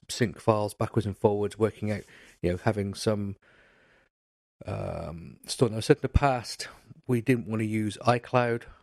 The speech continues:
um, partly because the main reason not using iCloud is it's a black box, and when it goes wrong, there's nothing you can do about it.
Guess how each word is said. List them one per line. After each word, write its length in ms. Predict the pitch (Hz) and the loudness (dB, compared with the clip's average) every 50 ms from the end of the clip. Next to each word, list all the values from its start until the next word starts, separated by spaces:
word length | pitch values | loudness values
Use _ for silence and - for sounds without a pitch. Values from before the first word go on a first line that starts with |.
| - _ | -16 _
um, 400 | - 104 104 104 104 101 101 104 - _ _ _ _ _ _ _ _ _ _ _ _ - - _ _ _ _ _ _ _ _ _ | -2 0 0 0 -2 -4 -6 -8 -12 _ _ _ _ _ _ _ _ _ _ _ _ -20 -20 _ _ _ _ _ _ _ _ _
partly 320 | - - 143 147 - 127 117 | 4 6 6 4 4 0 -6
because 600 | - 123 - - 123 113 110 110 107 101 - - | -6 -8 0 2 2 2 2 2 0 -2 -4 -8
the 100 | - 107 | 0 2
main 180 | 131 151 151 147 | 2 2 2 0
reason 320 | 143 135 127 135 131 127 | -2 -2 -2 -2 -2 0
not 160 | 127 131 107 | 0 0 0
using 200 | 113 120 110 120 | 0 -2 0 2
iCloud 520 | 120 120 120 - - - 120 113 113 113 107 | 2 2 0 0 0 0 0 2 0 0 -2
is 440 | - 104 110 113 110 110 107 - - _ _ - _ _ _ _ _ _ _ _ _ _ _ _ | -2 0 0 2 2 0 -2 -4 -10 _ _ -20 _ _ _ _ _ _ _ _ _ _ _ _
it's 200 | - 156 - - | 4 4 6 6
a 40 | 151 | 2
black 320 | - - 135 131 - - - | 2 4 2 2 0 2 2
box, 520 | 135 120 104 - _ - - - - - - | 4 4 4 -2 _ -14 -12 -12 -10 -8 -2
and 160 | - 117 117 113 | 0 0 2 2
when 120 | 123 123 | 2 0
it 100 | 120 107 | 2 2
goes 200 | 110 127 120 110 | 2 2 2 2
wrong, 440 | 113 123 135 139 143 151 165 170 160 - _ _ _ _ _ _ _ _ _ | 2 2 2 2 0 -2 -6 -8 -8 -10 _ _ _ _ _ _ _ _ _
there's 160 | - 113 104 | -4 0 0
nothing 380 | 113 117 120 131 123 - 123 113 | 2 2 2 0 -2 -2 -4 -2
you 60 | 101 | -2
can 100 | 95 104 | -2 0
do 140 | 98 98 98 | 0 0 -2
about 200 | 92 87 87 - | -2 -4 -6 -6
it. 180 | 85 - - | -8 -10 -12